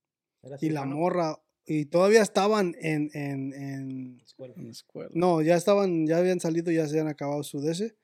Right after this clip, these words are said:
Speaker 2: este, pero ya, pero apenas estaban empezando a ser doctores, güey. ¿Te imaginas ya cuando
Speaker 3: Ya cuando estén
Speaker 2: Machín, güey.
Speaker 3: cien por ciento, este,
Speaker 2: Ta
Speaker 3: como
Speaker 2: madre,
Speaker 3: doctores,
Speaker 2: güey.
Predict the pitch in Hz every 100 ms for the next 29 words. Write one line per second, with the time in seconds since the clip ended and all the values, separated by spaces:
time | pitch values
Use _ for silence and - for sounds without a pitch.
0 | _ _ _ - 139 123 - 143 131 131
1 | 139 131 139 143 143 139 - 143 139 180
2 | 214 190 156 185 185 151 135 175 156 160
3 | 147 - 139 131 123 123 - 131 139 214
4 | 208 214 220 202 156 127 - _ _ _
5 | _ _ _ _ _ _ _ 120 147 151
6 | 127 120 143 147 151 170 240 277 294 311
7 | 139 156 160 175 143 - 131 120 120 117
8 | 131 123 123 202 139 156 175 165